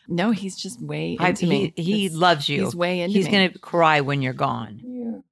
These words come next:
Speaker 1: come here. When you
Speaker 2: He's
Speaker 1: come
Speaker 2: gonna
Speaker 1: home
Speaker 2: cry
Speaker 1: with
Speaker 2: when,
Speaker 1: me.
Speaker 2: yeah.
Speaker 1: When you come home.
Speaker 2: It's a good, it's a good arm workout to hold him up like that for your arms, 'cause he's, he's ten <laughs> pounds. He's so happy. He looks so happy. He's like, "Where's my cigarette?" <laughs>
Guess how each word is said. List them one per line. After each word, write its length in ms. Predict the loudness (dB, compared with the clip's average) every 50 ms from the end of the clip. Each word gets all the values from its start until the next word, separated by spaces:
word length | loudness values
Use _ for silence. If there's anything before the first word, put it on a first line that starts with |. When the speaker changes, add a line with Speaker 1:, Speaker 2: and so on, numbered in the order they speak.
| _ _ -10
Speaker 1:
come 220 | -4 -2 0 2
here. 280 | 2 0 -2 -6 -10 -16 _
When 160 | -20 -16 -8
you 60 | -4
Speaker 2:
He's 160 | -2 -2 -2
Speaker 1:
come 100 | -2 -2
Speaker 2:
gonna 140 | -2 0 0
Speaker 1:
home 100 | -2 0
Speaker 2:
cry 260 | 0 2 2 2 2
Speaker 1:
with 60 | 0 0
Speaker 2:
when, 100 | -2 -4
Speaker 1:
me. 60 | -6 -12 _
Speaker 2:
yeah. 220 | -8 -6 -4 -2 -2
Speaker 1:
When 140 | -2 -4
you 80 | -6 -8
come 240 | -10 -12 -12 -10 -8
home. 120 | -8 -8 -4
Speaker 2:
It's 100 | -4 -6
a 40 |
good, 260 | 0 2 2 2 2 2
it's 220 | 0 0 0 0
a 40 | -2
good 280 | 0 0 0 -2 -2 -4 -4 -2
arm 240 | 0 2 2 0 0
workout 420 | -2 -4 -6 -6 -10 -10 -10 -12
to 40 | -16
hold 300 | -12 -8 -8 -8 -6 -6
him 100 | -6 -4
up 220 | -4 -4 -4 -6 -14
like 180 | -20 -14 _
that 260 | -8 -8 -8 -8 -10
for 80 | -12 -8
your 160 | -8 -8 -8
arms, 400 | -6 -8 -8 -8 -8 -10 -12 _ _
'cause 180 | -14 -12 -10
he's, 260 | -6 -6 -6 -6 -8
he's 240 | -8 -8 -6 -6 -6
ten 280 | -6 -4 -2 -2 -4 -4
<laughs> 40 | -8
pounds. 320 | -6 -4 -4 -4 -4 -8
He's 320 | -10 -10 -8 -8 -10 -10
so 280 | -6 -4 0 2 2 2
happy. 420 | 2 0 0 0 0 -4 -4 -10 -14
He 160 | -10 -10 -10 -8 -10 -12
looks 240 | -14 -12 -14 -16 -16
so 60 | -14 -10 -10
happy. 400 | -10 -12 _ -20 -20 -20 -20 _ _ _
He's 140 | -8 -4 -4
like, 160 | -2 0 0
"Where's 180 | 0 0 0
my 80 | -2 -4 -6
cigarette?" 560 | -8 -6 -4 -4 -2 -2 -2 -2 -4 -6 -8 -12 _ _ _ _ -2
<laughs> 680 | 0 2 4 6 8 8 8 6 4 2 -2 -6 -6